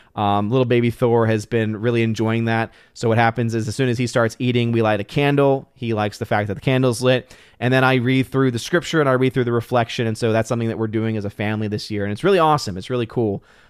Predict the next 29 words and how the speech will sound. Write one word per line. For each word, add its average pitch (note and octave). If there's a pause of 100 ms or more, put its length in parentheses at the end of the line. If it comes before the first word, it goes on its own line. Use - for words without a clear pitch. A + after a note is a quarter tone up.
(100)
um, G#2
to A2
be A2+
able G#2+
to, G2+
to -
have A#2
that G#2+
as, G#2
as G#2
a G2
family. G#2+
So A2+
that's D#3
what D3+
we're F3
doing C#3+
for C#3
Advent. C3+
Anyone C#3+ (220)
who C#3+
does, D#3+
uh, A#2+
celebrate A3+
Advent, F3+
please D#3
let D#3+
me D#3+
know, D3